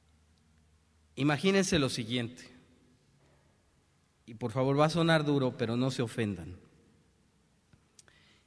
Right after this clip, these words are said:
Imagínense que todos nosotros somos marranitos, somos un hato de cerdos,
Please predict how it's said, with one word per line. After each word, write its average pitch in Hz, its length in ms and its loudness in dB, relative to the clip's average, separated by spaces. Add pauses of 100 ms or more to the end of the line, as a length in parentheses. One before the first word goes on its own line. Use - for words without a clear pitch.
(120)
Imagínense 165 560 2
que 143 80 -2
todos 151 260 2
nosotros 143 440 -2
somos 139 260 -2
marranitos, 110 800 -4 (1800)
somos 151 340 2
un 156 160 4
hato 143 260 2
de 127 120 0
cerdos, 107 640 -6